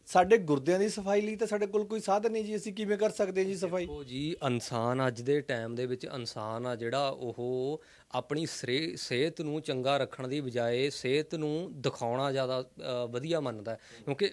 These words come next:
Speaker 2: ਬੰਦਾ ਮਹਿੰਗੇ ਤੋਂ ਮਹਿੰਗਾ ਕੱਪੜਾ ਪਾ ਲੈਂਦਾ, ਪਰ ਵਧੀਆ ਤੋਂ ਵਧੀਆ ਖੁਰਾਕ ਨਹੀਂ ਖਾਂਦਾ, ਚੰਗੀ ਤੋਂ ਚੰਗੀ ਖੁਰਾਕ ਨਹੀਂ ਖਾਂਦਾ। ਲੋਕ ਸਿਰਫ ਦਿਖਾਵੇ ਦੇ ਵਿੱਚ ਉਹ ਹੋ ਗਏ,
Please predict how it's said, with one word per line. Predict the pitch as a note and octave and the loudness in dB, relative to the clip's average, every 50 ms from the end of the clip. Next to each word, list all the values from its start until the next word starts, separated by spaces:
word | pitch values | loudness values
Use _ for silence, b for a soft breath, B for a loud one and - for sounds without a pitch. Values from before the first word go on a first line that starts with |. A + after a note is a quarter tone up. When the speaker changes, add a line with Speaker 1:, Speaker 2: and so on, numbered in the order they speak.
| - E3+ | -2 -2
Speaker 2:
ਬੰਦਾ | C3+ C3+ B2+ B2 B2 D3+ D#3+ D#3+ E3+ - | 0 0 0 2 4 4 4 4 4 2
ਮਹਿੰਗੇ | - D3 B2+ B2+ C3+ D3+ E3 F3 | -2 -2 0 0 0 0 -2 -4
ਤੋਂ | D#3+ F3 E3 | -4 -4 -4
ਮਹਿੰਗਾ | D3 D3 D3+ E3+ F3+ | -4 -4 -2 -4 -4
ਕੱਪੜਾ | D#3 D#3 C#3 - C#3 C#3 C#3+ | -4 -6 -6 -4 0 0 0
ਪਾ | C3+ C#3 C3 | 2 0 0
ਲੈਂਦਾ, | B2+ A#2+ B2 B2+ C#3 C#3+ | -2 -2 0 0 0 0
ਪਰ | D#3 D#3 | 0 -2
ਵਧੀਆ | D3+ B2+ A2+ A2 B2 B2 C#3+ E3+ F3 E3+ | -4 -4 -4 -2 -2 -2 0 0 -2 -2
ਤੋਂ | E3+ D#3 | -2 -4
ਵਧੀਆ | C#3 D3 D#3 E3+ F3 | -4 -4 -4 -4 -4
ਖੁਰਾਕ | D3+ - A#2+ A2+ A2+ A2 B2+ | -4 -2 -2 -2 -2 -2 -4
ਨਹੀਂ | B2 B2+ A#2+ | -4 -6 -4
ਖਾਂਦਾ, | A#2 A#2 A2 A2 C3 C#3 C#3+ B B B B B | -6 -6 -4 -2 -2 -2 -2 B B B B B
ਚੰਗੀ | - C3+ B2+ B2 C#3 | 0 0 0 0 0
ਤੋਂ | C3+ D3+ C#3+ | 0 0 0
ਚੰਗੀ | C3 C#3 C3 C3+ D3 | 2 0 0 0 -2
ਖੁਰਾਕ | B2 C3 A#2+ A#2 A#2 A2 | 0 2 2 2 2 2
ਨਹੀਂ | B2 B2+ B2+ | 0 -2 -4
ਖਾਂਦਾ। | - B2+ A#2+ B2 C#3 D3+ | -4 -4 -2 0 2 2
ਲੋਕ | D3 C3+ B2 C3 C3+ C3+ C3+ - D#3+ | 2 2 0 -2 -2 -2 -4 -6 -8
ਸਿਰਫ | - - D#3+ D#3+ - E3+ | -4 -4 -4 -2 -4 -6
ਦਿਖਾਵੇ | C3+ A#2+ B2+ - - A#2 A2 A#2 B2 D3 D3 | -4 -4 -4 -2 0 0 0 2 2 2 0
ਦੇ | D3 | 0
ਵਿੱਚ | C#3+ C#3+ C3+ - D3+ | -2 -4 -4 -4 -4
ਉਹ | C3+ C3 C3+ B2+ | -2 -2 -2 -4
ਹੋ | A#2 A2+ | -4 -4
ਗਏ, | A2+ C3+ D#3 E3+ | -2 0 0 0